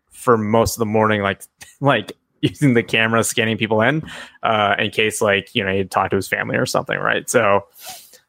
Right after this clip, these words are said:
so he, he opted out of scanning people in. Uh, I think he just doesn't want to do it or something at this point, but,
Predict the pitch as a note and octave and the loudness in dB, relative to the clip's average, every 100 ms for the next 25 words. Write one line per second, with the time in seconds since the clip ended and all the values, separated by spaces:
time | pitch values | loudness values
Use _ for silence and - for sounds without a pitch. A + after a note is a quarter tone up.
0 | _ - A2+ G2 G2 C#3 C3 B2 - C#3+ | _ -2 0 0 2 4 4 4 4 2
1 | C#3 B2+ C3 A2+ G#2+ G2 B2 A2 G2+ G2+ | 4 2 4 4 2 0 -2 -2 -2 0
2 | A2+ D3+ C#3+ C#3 C3+ - A#2 A2 G#2+ G#2+ | 4 4 4 0 -2 0 2 4 4 2
3 | - B2+ A#2+ D3 B2+ G2 G#2 - _ - | 2 0 0 0 -2 -6 -6 -8 _ 0
4 | A2 G#2 G2 G2 F#2 F2 F#2 G2 A2+ - | 0 0 -2 -4 -4 -8 -8 -8 -10 -8
5 | G2+ G#2 G2+ G#2+ - A2+ G#2 - - G2 | -8 -8 -10 -10 -8 -4 -4 -2 0 0